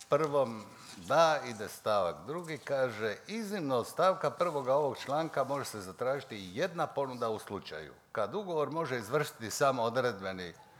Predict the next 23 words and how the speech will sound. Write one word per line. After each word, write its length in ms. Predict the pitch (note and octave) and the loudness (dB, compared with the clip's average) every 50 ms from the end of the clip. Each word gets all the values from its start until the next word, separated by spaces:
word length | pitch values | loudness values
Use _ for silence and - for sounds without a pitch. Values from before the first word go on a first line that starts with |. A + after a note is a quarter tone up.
| - - - _ - | -20 -20 -20 _ 0
određeni 760 | G#2 A#2 C3 C3 D#3 D#3+ D3+ C#3 B2 F#2+ G#2 G2 G2 G2 F2+ | 2 4 4 6 6 6 6 6 4 2 0 -2 -2 -2 -2
gospodarski 760 | F2+ G#2 A2 G#2 G#2+ - A2 F#2 G2 F2+ - - - F#2+ E2 | 0 2 2 2 0 -2 -2 0 0 -2 -2 -4 -10 -12 -10
subjekt 480 | - - A2+ A#2+ A2+ B2 A#2 G2+ - - | -8 -6 -6 -4 -4 -4 -4 -6 -6 -10
zbog 240 | F#2 E2+ F#2 F2 - - - | -10 -6 -6 -6 -6 -4 -2
tehničkih 680 | E3+ E3+ - - E3 C#3+ - - - C#3 B2 - - - | -2 -2 -2 -2 -6 -6 -6 -6 -8 -10 -10 -10 -10 -10
ili 320 | A#2+ A2 G2+ G2 G2 F#2+ - - | -6 -4 -4 -4 -4 -6 -8 -8
umjetničkih 880 | D3 D#3+ E3+ D3+ B2+ G#2 F#2 - - F#2 E2+ - - - - - - - | -4 -4 -2 -2 -2 -2 -4 -6 -10 -12 -12 -14 -16 -16 -18 -10 -4 0
razloga 720 | F#2+ A#2 D3 F3 F#3+ F#3+ F3+ G3 F#3 E3+ D#3+ D#3 C#3 - - - - - - - - | 4 6 6 8 8 6 6 4 2 4 4 4 4 4 0 -4 -12 -14 -16 -14 -8
ili 280 | - F3 G3+ F#3+ D3+ G#2 | -4 -2 0 0 0 0
zaštite 640 | F#2 C3+ D3+ D#3+ D3 - - B2+ - - A2 G#2 | 2 4 4 4 4 2 -2 -6 -6 -4 -4 -4
isključivog 680 | F2+ - - - A#2 C3+ D3+ - - C3+ A2+ F2 E2 - - - | -4 -6 -8 -8 -6 -6 -6 -4 -4 -4 -4 -4 -4 -4 -2 0
prava 400 | A2+ C3+ D3+ D#3 E3+ F3+ E3 C#3 | 4 4 6 6 6 6 4 4
na 160 | A#2 G#2 F#2+ | 2 0 -2
temelju 400 | - A2 B2+ C3+ B2+ B2 A#2+ G2+ | 0 0 -2 -2 -2 -4 -6 -4
posebnih 560 | - G#2 A2+ A#2+ - - A#2+ F#2+ F#2+ F#2+ D#2+ | -2 -2 -2 -2 -2 -6 -8 -8 -8 -8 -4
zakona 440 | E2 F#2+ A2 A2+ G#2 - A#2 G2+ F#2 | 0 0 0 0 0 -4 -6 -6 -4
i 40 | F2+ | -4
drugih 280 | F#2+ F#2+ E2+ D#2+ D#2 | -4 -4 -4 -6 -6
propisa.” 480 | - - E2 D2 - - - - - - - - - - - - - - - - - - - - - - - - - - - - - - | -4 -2 -2 -2 -2 -4 -8 -8 -10 -10 -12 -14 -16 -18 -18 -18 -20 -20 -20 -20 -20 -20 -20 -20 -20 -20 -20 -20 -20 -20 -20 -18 -8 6
Ovo 220 | - A#2 D3 D#3 C#3 | 12 12 12 12 12
treba 280 | C#3 C3 B2+ G#2+ A2+ | 12 8 8 8 8
otići 340 | A2+ A2 A2+ G#2 F#2+ - F2+ | 8 8 6 2 0 2 2
van. 160 | F2 D#2 C#2 | 4 2 2